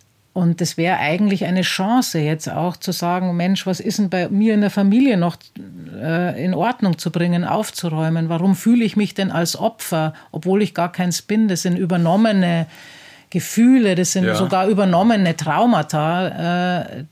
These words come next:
Speaker 1: die, die man jetzt eigentlich bearbeiten könnte.
Speaker 2: Die vielleicht gar nicht meine eigenen sind,
Speaker 1: Die sind
Speaker 2: aber
Speaker 1: nicht
Speaker 2: in,
Speaker 1: meine,
Speaker 2: in
Speaker 1: aber das
Speaker 2: meiner
Speaker 1: kommt
Speaker 2: Familie
Speaker 1: natürlich durch
Speaker 2: eingeschrieben.
Speaker 1: das,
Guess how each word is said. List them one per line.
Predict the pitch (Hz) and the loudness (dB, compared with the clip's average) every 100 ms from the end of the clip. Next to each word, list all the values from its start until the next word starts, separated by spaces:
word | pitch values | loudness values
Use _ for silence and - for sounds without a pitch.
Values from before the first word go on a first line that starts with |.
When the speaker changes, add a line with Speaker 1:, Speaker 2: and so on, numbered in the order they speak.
| - | -4
Speaker 1:
die, | 185 190 185 170 | -2 0 -2 -4
die | 190 | -2
man | 185 185 | 0 0
jetzt | 170 190 - - | 0 -2 -4 -4
eigentlich | 135 156 190 165 | -2 0 -2 -2
bearbeiten | 196 156 247 160 151 156 | -2 -2 0 -2 -2 -6
könnte. | - 156 156 151 | -4 -2 -2 -2
Speaker 2:
Die | 147 | -4
vielleicht | 113 101 | -4 -6
gar | 104 | -10
nicht | 101 95 | -10 -6
meine | 92 107 120 120 | -4 -4 -4 -6
eigenen | 92 117 120 117 117 | -6 -4 -6 -8 -6
sind, | - 127 | -6 -2
Speaker 1:
Die | 202 | 0
sind | - 208 | 2 2
Speaker 2:
aber | 226 | 2
Speaker 1:
nicht | 214 | 0
Speaker 2:
in, | |
Speaker 1:
meine, | 113 170 196 | -2 0 0
Speaker 2:
in | 196 | 0
Speaker 1:
aber | 170 196 | 0 0
das | 208 | 0
Speaker 2:
meiner | 214 | 0
Speaker 1:
kommt | 233 233 | 0 0
Speaker 2:
Familie | 240 156 | 0 0
Speaker 1:
natürlich | 202 202 208 240 226 | 0 0 2 2 2
durch | 95 208 | 0 -2
Speaker 2:
eingeschrieben. | 180 | 0
Speaker 1:
das, | 202 196 | -2 -2